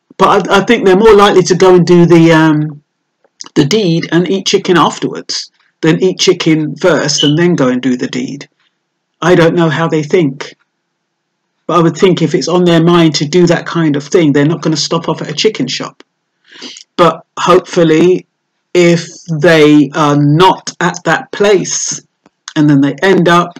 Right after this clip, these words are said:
in that chicken shop and they're in the right frame of mind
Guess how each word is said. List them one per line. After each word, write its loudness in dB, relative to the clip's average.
in 0
that -4
chicken -2
shop -6
and -2
they're 2
in 2
the 0
right -2
frame -2
of -6
mind -2